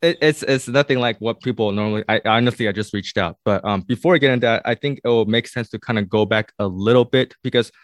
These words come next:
people who have watched, and if you haven't, go ahead and watch that segment, because that timeline of what I gave of how I got into the markets and everything, that's all,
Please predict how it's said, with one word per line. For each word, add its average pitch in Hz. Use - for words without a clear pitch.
people 202
who 156
have 131
watched, 107
and 117
if 104
you 180
haven't, 123
go 131
ahead 151
and 127
watch 117
that 107
segment, 104
because 98
that 123
timeline 113
of 92
what 101
I 98
gave 98
of 90
how 98
I 92
got 92
into 92
the 92
markets 113
and 113
everything, 110
that's 123
all, 110